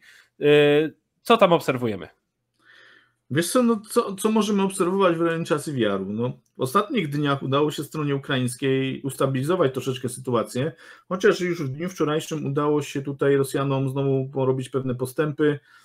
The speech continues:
Speaker 2: E, zaatakowali na południe od Czasy Wiaru, e, docierając, e, jak zaznaczyłem, do drogi, która tutaj idzie na południe. E, taki cypelek, nie wiem, czy widzisz, on cały czas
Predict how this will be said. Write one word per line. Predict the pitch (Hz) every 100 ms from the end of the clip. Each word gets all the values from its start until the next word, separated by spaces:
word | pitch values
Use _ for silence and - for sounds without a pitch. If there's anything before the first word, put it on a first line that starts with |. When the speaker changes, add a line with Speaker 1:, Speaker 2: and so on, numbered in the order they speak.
| _ - 135
Speaker 2:
E, | 135 131
zaatakowali | 131 135 139 135 135 139 131
na | 127
południe | 123 139 135 127 120
od |
Czasy | - 123 127
Wiaru, | 117 131 131 127 123 - _ _ _ -
e, | 123 120 117
docierając, | 135 135 147 135 127 127 123 -
e, | 127 123 120 120 120 123
jak | 127 127
zaznaczyłem, | 120 123 117 139 123 117
do | 113
drogi, | 127 170 135 113 107
która | - 117
tutaj | 110 120 120 117 -
idzie | 117 117
na | 110
południe. | - 117 104 110 143 - _ _ _ _ _ _ _
E, | 123 127 127
taki | 135 135 127
cypelek, | 139 156 156 127 131
nie | 131
wiem, | 131
czy | 127 120
widzisz, | 139 160 147 139 - -
on | 113 131
cały | 151 143 135
czas | 143 127